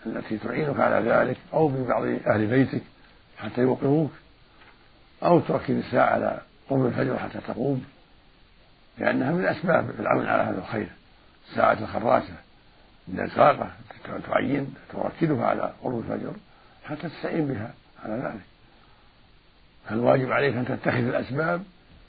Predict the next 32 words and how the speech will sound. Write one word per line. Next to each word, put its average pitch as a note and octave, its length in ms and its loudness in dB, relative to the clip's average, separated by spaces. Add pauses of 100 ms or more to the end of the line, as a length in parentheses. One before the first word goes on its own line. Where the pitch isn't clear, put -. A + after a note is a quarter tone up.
(220)
التي B2+ 360 0
تعينك D#3 440 0
على C3 280 4
أن D#3+ 140 -4
تصلي A#2 220 -2
مع F2+ 160 -2
الجماعة F2+ 400 -8 (320)
الفجر F#3 280 0
وغيرها، A#2 420 -4 (880)
ولا D3 240 4
يجوز D3+ 220 4
لك - 100 2
أبدا E3 400 4
أن B2 180 -2
تساهل A2+ 360 -4
في G2+ 120 -4
هذا G#2+ 160 -4
الأمر، G2+ 300 -2
بل A#2 40 4
هذا D3 240 6
من C#3 100 6
صفات D3 300 2
أهل B2+ 120 2
النفاق، A2 340 -2 (840)
هذا A2+ 160 -2
العمل C3 320 8
من D#3 160 -2
صفات E3 320 -2
أهل E3 160 0
النفاق، C3+ 340 -2
نعوذ G#2 220 -4
بالله. A#2 320 -10